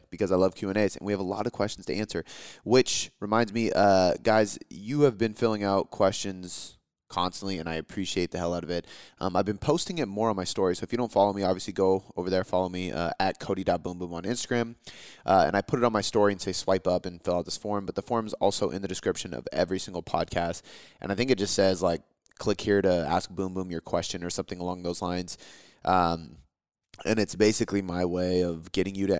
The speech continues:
ask me in-depth questions. So I appreciate the questions you guys send in. Um, thank you.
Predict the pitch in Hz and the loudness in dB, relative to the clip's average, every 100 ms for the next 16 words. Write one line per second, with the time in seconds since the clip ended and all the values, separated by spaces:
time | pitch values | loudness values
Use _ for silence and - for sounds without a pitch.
0 | - 85 90 - 71 92 87 - 76 85 | 0 -2 -2 -4 -6 -2 -4 -2 -4 -4
1 | - - - 85 82 101 - - 113 - | -8 -6 -2 2 4 2 2 -4 0 2
2 | 107 - - 98 - 95 95 90 - 85 | 2 2 2 2 0 -2 0 0 -2 -4
3 | - 117 120 123 - - - - - 92 | 0 2 0 -4 -16 -20 -20 -12 -2 2
4 | 87 85 80 78 80 _ _ _ _ _ | 2 2 -2 -12 -18 _ _ _ _ _
5 | _ _ 101 101 - 80 | _ _ -4 -4 -4 -8